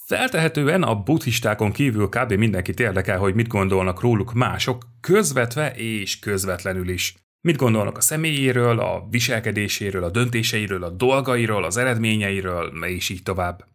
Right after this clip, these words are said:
Az ezerkilencszázhatvanas években az úgynevezett Milgram kísérletek során bebizonyították, hogy ha egy viselkedés minta többeknél is megjelenik, akkor az hitelességet és egyfajta felhatalmazást ad, hogy mi is viselkedhetünk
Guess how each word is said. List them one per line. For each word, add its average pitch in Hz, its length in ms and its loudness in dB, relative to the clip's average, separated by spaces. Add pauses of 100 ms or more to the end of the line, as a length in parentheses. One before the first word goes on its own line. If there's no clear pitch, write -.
(160)
Az 107 120 -6
ezerkilencszázhatvanas 127 1040 0
években 143 360 -2
az 107 140 0
úgynevezett 107 540 0
Milgram 107 500 2
kísérletek 98 680 0
során 151 320 0
bebizonyították, 127 880 -2
hogy 117 220 0
ha 110 100 0
egy 98 220 -2
viselkedés 135 680 0
minta 101 360 -2
többeknél 117 640 -2
is 95 180 -4
megjelenik, 131 640 0 (300)
akkor 139 420 -2
az 98 240 -2
hitelességet 120 760 0
és 101 120 -4
egyfajta - 440 -2
felhatalmazást 98 920 -2
ad, 117 120 -2
hogy 95 180 -2
mi 107 120 2
is 123 200 2
viselkedhetünk 98 760 -4